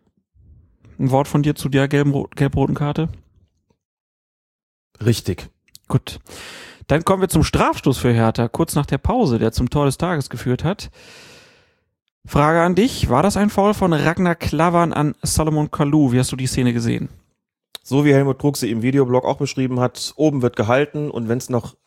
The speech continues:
Speaker 2: letzte Zweifel gegeben haben sollte, dass das ein Foulspiel war, dann hat sie, wie Helmut Krug gesagt hat, der Spieler selbst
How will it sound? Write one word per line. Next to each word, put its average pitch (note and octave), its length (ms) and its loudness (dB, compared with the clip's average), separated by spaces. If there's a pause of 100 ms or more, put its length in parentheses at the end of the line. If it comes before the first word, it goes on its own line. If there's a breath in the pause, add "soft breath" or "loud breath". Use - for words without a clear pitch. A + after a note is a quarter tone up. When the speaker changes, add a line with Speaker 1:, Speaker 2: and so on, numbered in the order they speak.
Speaker 2:
letzte C3 360 -2
Zweifel B2+ 580 0 (640)
gegeben C3 400 2
haben A#2 200 2
sollte, C3+ 280 2
dass B2 140 0
das B2 160 -4
ein A2 100 -8
Foulspiel B2 440 -2
war, A#2 120 4
dann G#2+ 140 -2
hat B2+ 160 0
sie, C3+ 180 0
wie A#2 60 2
Helmut A2+ 220 0
Krug B2+ 160 -8
gesagt A#2 280 0
hat, A2+ 80 -2
der A2 80 -2
Spieler B2+ 340 0
selbst C3 440 0